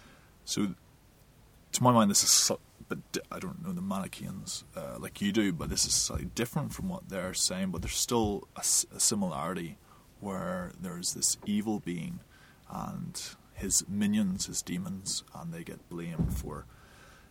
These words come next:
um, earthquakes or for, um,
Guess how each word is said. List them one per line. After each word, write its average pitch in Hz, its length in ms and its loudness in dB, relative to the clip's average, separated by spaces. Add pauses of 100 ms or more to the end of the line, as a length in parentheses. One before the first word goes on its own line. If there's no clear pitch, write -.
(180)
um, - 400 -12
earthquakes - 800 -8
or - 220 -12
for, - 600 -10 (760)
um, - 280 -12